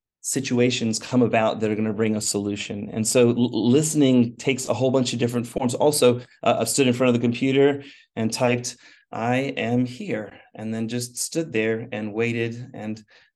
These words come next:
typed out what came out. And that also has led to some really good revelations. So there's a, a variety of ways listening to the feedback, but I think that we do a lot of talking and maybe not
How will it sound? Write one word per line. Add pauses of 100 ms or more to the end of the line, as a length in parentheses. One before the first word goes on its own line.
typed
out
what
came
out.
And
that
also
has
led (240)
to
some
really
good
revelations.
So
there's
a,
a
variety
of
ways
listening (360)
to
the
feedback,
but
I
think
that (720)
we
do
a
lot
of
talking
and
maybe
not